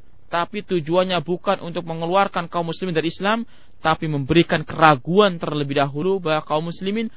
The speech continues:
akan ajaran Islam. Setelah dia ragu, terus menerus, maka dia akan keluar dari agama Islam. Ini jangan kita tersamarkan dengan propaganda-propaganda orang-orang orientalis. Ya. Karena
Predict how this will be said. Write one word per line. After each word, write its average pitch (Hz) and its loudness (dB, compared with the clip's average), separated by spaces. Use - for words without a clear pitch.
akan 160 0
ajaran 143 2
Islam. 113 -10
Setelah 233 8
dia 226 10
ragu, 240 6
terus 214 2
menerus, 254 4
maka 170 -4
dia 165 -4
akan 147 -6
keluar 143 0
dari 117 -6
agama 117 -2
Islam. 120 -10
Ini 214 -4
jangan 180 2
kita 185 -6
tersamarkan 165 -2
dengan 160 0
propaganda-propaganda 143 -2
orang-orang 113 -4
orientalis. 101 -10
Ya. 120 -14
Karena 254 4